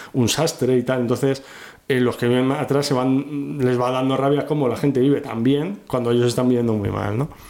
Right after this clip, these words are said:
Y esto me ha, me ha hecho pensar cómo el calentamiento global y, y las zonas, o sea, y, y, y hay países, habiendo países que viven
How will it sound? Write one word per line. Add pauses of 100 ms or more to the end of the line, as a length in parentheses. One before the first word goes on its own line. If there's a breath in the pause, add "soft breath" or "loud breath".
(260 loud breath)
Y
esto
me
ha,
me
ha
hecho
pensar (480 loud breath)
cómo
el
calentamiento
global
y,
y
las
zonas,
o
sea,
y,
y,
y
hay
países,
habiendo
países
que
viven